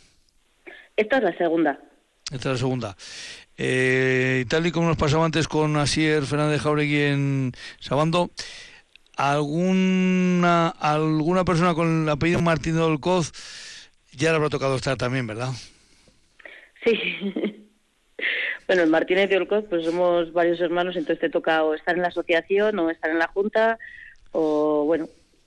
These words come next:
Speaker 1: es lo que
Speaker 2: Ujú.
Speaker 1: toca. Cuando estás en el pueblo es lo que toca trabajar.
Speaker 2: Y en Abrazo, además, eh, tenéis muy claro que queréis que seas, que siga siendo un pueblo vivo.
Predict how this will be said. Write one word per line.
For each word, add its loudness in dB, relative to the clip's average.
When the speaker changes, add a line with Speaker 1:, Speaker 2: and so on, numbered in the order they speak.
Speaker 1:
es 0
lo 0
que 0
Speaker 2:
Ujú. -2
Speaker 1:
toca. -2
Cuando 0
estás -2
en 2
el 2
pueblo 2
es -2
lo -4
que -6
toca -4
trabajar. -6
Speaker 2:
Y -4
en 0
Abrazo, 0
además, 0
eh, -2
tenéis -2
muy 2
claro 0
que -4
queréis -2
que -4
seas, 0
que -4
siga 0
siendo 0
un -2
pueblo 2
vivo. -2